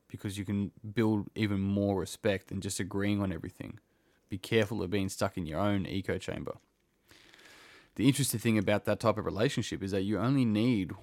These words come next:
one person in that relationship to be at peace. You don't need both people. In a, in a choice-based relationship, only one person needs to be choice. The other person may be in a needs-based relationship. Only one person needs to be choice.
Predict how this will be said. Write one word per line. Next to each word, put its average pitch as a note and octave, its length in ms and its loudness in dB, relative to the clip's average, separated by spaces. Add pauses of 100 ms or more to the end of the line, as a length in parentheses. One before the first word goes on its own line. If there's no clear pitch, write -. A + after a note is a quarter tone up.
(120)
one A2 320 2
person A#2 640 0 (400)
in A2+ 100 0
that A2+ 100 2
relationship G#2 520 -2
to - 80 -10
be G#2 140 0
at F2+ 100 -4
peace. - 340 -6 (1040)
You G#2 80 -8
don't A2 200 2
need A#2 280 6
both A2 220 2
people. B2+ 240 0
In A2 100 2
a, A2+ 60 2
in A2+ 160 0
a G#2+ 80 2
choice-based B2 760 0
relationship, G#2+ 640 -2 (100)
only A#2 200 2
one A#2+ 220 2
person A#2+ 500 0
needs G2+ 160 -2
to - 80 -10
be F#2+ 80 -6
choice. - 480 -4 (320)
The G#2 60 0
other B2 100 4
person A#2+ 340 2
may A#2 160 4
be A2+ 140 2
in A2 80 4
a A2 60 2
needs-based G#2 680 -2
relationship. G#2 560 -4 (1300)
Only A2+ 180 0
one G#2+ 180 2
person G2+ 340 -2
needs F#2 200 -6
to - 60 -14
be - 80 -12
choice. - 440 -12